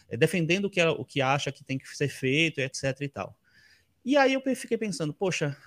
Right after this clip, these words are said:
tá, pra uma comunidade fechada, religiosa, esse texto, eu acho o texto até bem escrito, muito bem escrito,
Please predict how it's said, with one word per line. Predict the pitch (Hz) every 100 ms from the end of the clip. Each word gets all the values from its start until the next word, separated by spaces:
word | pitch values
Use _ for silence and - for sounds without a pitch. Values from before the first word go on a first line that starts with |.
| - - - _
tá, | 190 202 208 202 - - - _ _ _ _ _
pra | 240
uma | 294
comunidade | 277 214 185 165 151
fechada, | 170 147 - 139 160 143
religiosa, | 131 135 131 120 123 151 143 120 110 - _ _ _ -
esse | 185 -
texto, | - - 156 208 - 131
eu | 156 -
acho | 190 240
o |
texto | 247 254
até | 240 240
bem | 240 320
escrito, | - - 170 165
muito | 156 214
bem | 240 247
escrito, | - 185 143 135